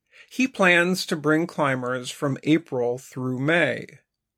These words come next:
"We are not afraid of covid, but we'll take precautions," he said. Another company, however,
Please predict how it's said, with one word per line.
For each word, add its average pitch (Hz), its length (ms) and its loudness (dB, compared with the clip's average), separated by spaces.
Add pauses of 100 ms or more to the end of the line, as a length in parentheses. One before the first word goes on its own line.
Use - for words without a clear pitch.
(1200)
"We 165 240 2
are 160 140 6
not 175 220 4
afraid 196 380 2
of 190 140 -4
covid, 151 680 0 (800)
but 165 220 4
we'll 185 220 0
take - 420 -4
precautions," - 1080 -6 (100)
he - 180 -12
said. 131 540 -4 (1400)
Another 190 380 2
company, 190 520 -2
however, 185 720 0